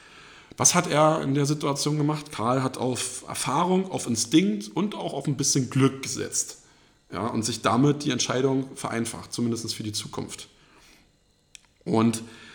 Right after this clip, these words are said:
das Ganze lässt sich jetzt im Grunde genommen auch auf die, ähm, Finanzwelt übertragen, weil wir Menschen neigen dazu, dass wir sehr, sehr gerne Pläne schmieden.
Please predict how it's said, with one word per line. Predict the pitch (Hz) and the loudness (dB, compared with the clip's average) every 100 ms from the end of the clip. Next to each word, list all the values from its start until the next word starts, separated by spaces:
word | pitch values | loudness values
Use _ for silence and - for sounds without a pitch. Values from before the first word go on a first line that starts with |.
| - - | -20 0
das | 120 | 0
Ganze | - 180 185 | 2 2 2
lässt | 151 143 - | 2 2 0
sich | 151 | 0
jetzt | 147 143 - - | 0 -2 -6 -8
im | 139 135 | -4 2
Grunde | 131 147 | 4 4
genommen | 139 135 131 85 | 4 4 4 2
auch | 113 - | -2 -2
auf | 117 - | -4 -2
die, | 120 120 113 | 0 2 0
ähm, | - 107 110 | -4 -6 -4
Finanzwelt | 113 135 135 - 98 80 | -2 -2 0 -2 -2 -6
übertragen, | 82 - - 85 90 85 - | -8 -8 -10 -8 -8 -10 -8
weil | 101 120 214 262 - - - - - | -2 2 2 0 -14 -20 -20 -20 -2
wir | |
Menschen | 107 107 147 185 175 170 | 0 4 4 2 0 -2
neigen | 110 113 151 | 0 2 2
dazu, | 165 147 - 165 160 175 | 0 0 0 2 2 2
dass | 143 117 - | -2 -2 2
wir | 131 131 | 2 2
sehr, | 107 110 120 | 0 0 2
sehr | 131 | 0
gerne | 117 104 113 | 2 2 2
Pläne | 113 120 123 113 | 2 4 6 4
schmieden. | - 92 87 87 | 0 -4 -8 -10